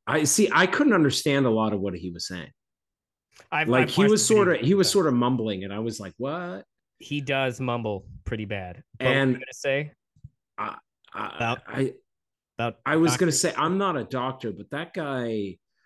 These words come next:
Speaker 1: has some serious, like, has some, some sort of disability. Um, he's got, he, he, he
Speaker 2: I,
Speaker 1: he's,
Speaker 2: he was in,
Speaker 1: his,
Speaker 2: I
Speaker 1: he
Speaker 2: think he
Speaker 1: just
Speaker 2: got
Speaker 1: looks, the way he talks and everything. It,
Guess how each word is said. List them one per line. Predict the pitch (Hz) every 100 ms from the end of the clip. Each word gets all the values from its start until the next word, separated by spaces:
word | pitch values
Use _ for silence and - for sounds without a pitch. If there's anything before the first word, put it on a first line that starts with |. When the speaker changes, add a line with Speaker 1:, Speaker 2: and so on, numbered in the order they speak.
| _ _ _ _
Speaker 1:
has | - 123 113 104
some | 123 110 104
serious, | - 131 120 113 107 - - - - -
like, | 117 113 - _ _ _
has | 131 151 156
some, | 156 127 113
some | - 220 220
sort | - 196 165
of | 123 - _ _ _ _ _ _ -
disability. | 143 135 110 117 95 78 - _ _ _ _ _ _ _ _ _ _ _ _ _ 104
Um, | 104 107 107 104 -
he's | 110 120 127
got, | 143 135 - -
he, | 123 135
he, | 113 135 107 120
he | - - 82 _ _ -
Speaker 2:
I, | 131 160 180 175
Speaker 1:
he's, | 127 170 156 - -
Speaker 2:
he | 170
was | 175 165
in, |
Speaker 1:
his, | 180 - - - _ _ -
Speaker 2:
I | -
Speaker 1:
he | 143
Speaker 2:
think |
he | 185
Speaker 1:
just | 180 208 127
Speaker 2:
got | 147
Speaker 1:
looks, | 214 220 -
the | - 156
way | 156 196
he | 151
talks | - 170 185 190 -
and | 151
everything. | 160 175 - 165
It, | 127